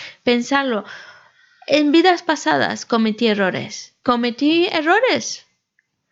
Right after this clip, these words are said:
Faltas. Y ahora estoy viviendo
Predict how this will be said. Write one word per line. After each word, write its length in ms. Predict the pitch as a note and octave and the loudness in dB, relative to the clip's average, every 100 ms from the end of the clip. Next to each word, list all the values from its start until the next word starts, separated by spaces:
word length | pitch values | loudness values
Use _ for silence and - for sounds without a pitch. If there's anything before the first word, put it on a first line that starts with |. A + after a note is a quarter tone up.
| _ _ _ _ - - _ - | _ _ _ _ -20 -20 _ -20
Faltas. 960 | A#3 - E4+ G4 G4+ A3+ A3 - - - _ _ - - B3+ A#3+ A#3+ B3 - _ _ _ _ | -6 0 0 -2 -6 -8 -8 -12 -12 -16 _ _ -20 -12 -6 -4 -4 -6 -12 _ _ _ _
Y 260 | - B3+ B3 | -6 0 2
ahora 420 | A#3 B3+ D4 E4+ | 2 0 0 -2
estoy 220 | E4+ - | -4 -2
viviendo 500 | C#4 B3 B3+ B3+ C4+ | -2 2 2 2 0